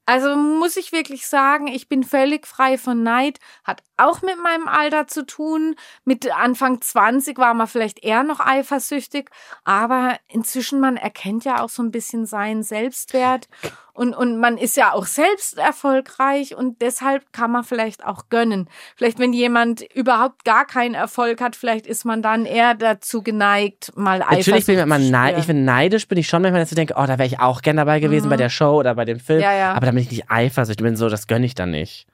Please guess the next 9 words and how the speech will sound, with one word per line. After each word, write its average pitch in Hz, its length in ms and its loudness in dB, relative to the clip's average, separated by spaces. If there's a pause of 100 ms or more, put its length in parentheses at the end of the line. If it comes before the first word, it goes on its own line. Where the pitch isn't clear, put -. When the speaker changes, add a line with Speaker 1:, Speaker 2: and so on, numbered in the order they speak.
Speaker 1:
Genau. 175 560 -8
Speaker 2:
Ja. 104 260 -4 (360)
Speaker 1:
Nee. 101 220 -6
Speaker 2:
Bist 165 160 0
du 180 80 4
bei 160 60 6
einer 139 140 2
Beziehung 131 420 0
eifersüchtig? 190 720 -4